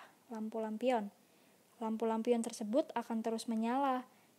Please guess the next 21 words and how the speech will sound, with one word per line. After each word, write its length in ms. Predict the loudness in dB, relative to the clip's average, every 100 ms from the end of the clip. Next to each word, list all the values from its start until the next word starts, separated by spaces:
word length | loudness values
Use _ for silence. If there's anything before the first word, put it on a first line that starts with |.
| -10
sampai 560 | -6 -4 -2 2 4
lima 240 | 4 2 0
belas 320 | 0 0 0
hari 240 | -2 -2
setelah 480 | -2 -4 -4 -2 -4
perayaan 560 | -4 0 2 0 -2 -4
Imlek. 320 | -2 -2 -4 -8 -20 _ _ _ _ _ _ _ -20 _ _ _ _ _ _ _ _ _ _ _ _ _ _ _ _ _ -20
Selain 320 | -4 0 0 0
itu, 480 | -2 -2 -2 0 -2 -8 _ _ _ _
ada 320 | 2 6 6
festival 480 | 4 -2 -4 -2 -2 0
kuliner 560 | 0 0 0 0 0 -2 -12 _ _ _ _ -2
yang 160 | 2
turut 240 | 4 4 4
diramaikan 560 | 4 4 2 0 0
tiga 240 | 2 0 2
puluh 160 | 2
sembilan 400 | 2 0 0 0
makanan. 560 | -2 -4 -4 -2 -2 -4 -10 -20 -20 -20 _
Yang 120 | -2 0
dijual 320 | -2 0 0